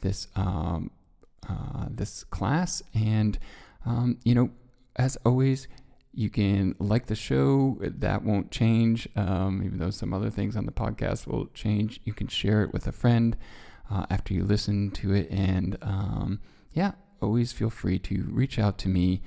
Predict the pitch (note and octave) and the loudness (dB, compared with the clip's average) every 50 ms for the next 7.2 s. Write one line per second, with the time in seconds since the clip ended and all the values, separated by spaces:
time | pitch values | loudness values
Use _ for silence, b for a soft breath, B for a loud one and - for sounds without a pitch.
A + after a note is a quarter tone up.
0 | B B B B B B B - G2+ F#2+ - - - - - - - F#2+ F#2 - | B B B B B B B -4 -2 -2 -2 -2 -2 -4 -4 -2 0 0 0 0
1 | - - - G2 F#2+ F#2 F#2 F#2 F#2 - - - G2+ G#2 G2+ G2+ G2+ F#2+ F2+ F#2+ | 0 -2 -2 0 0 0 -2 -4 -6 -10 -6 -4 -2 0 2 2 2 2 2 2
2 | G2 G2 G2 F2+ - - G2+ G2 - - - - - - G2+ G2+ - - - - | 2 0 0 -2 -2 -2 -2 -4 -2 -4 -4 -2 -2 -2 -2 -6 -6 -8 -8 -6
3 | F#2 - F2 F2 E2+ E2 - - - - - _ A2 A2 A#2 A#2+ A2 - - G2 | -4 -2 -2 -2 -2 -2 -4 -8 -12 -20 -8 _ -2 0 2 0 0 0 0 0
4 | F2+ - - F#2 F2 D2 - - - B B B B B B B - C#3+ B2 - | 0 0 0 -2 -2 -2 -2 -6 -10 B B B B B B B -10 -10 -10 -10
5 | - - - - - - - G#2 E2+ G2+ G#2+ - - - - - A#2 A#2+ C3 C#3 | -8 -6 -6 -6 -4 -2 -2 -2 0 0 0 -2 -2 -6 -4 -2 0 0 2 2
6 | D3+ D#3 D#3 E3+ - - - - - - B B B B B B B - - G2 | 2 2 2 2 2 0 0 -2 -4 -8 B B B B B B B 0 2 4
7 | F#2 F#2 E2+ F2 | 4 4 4 2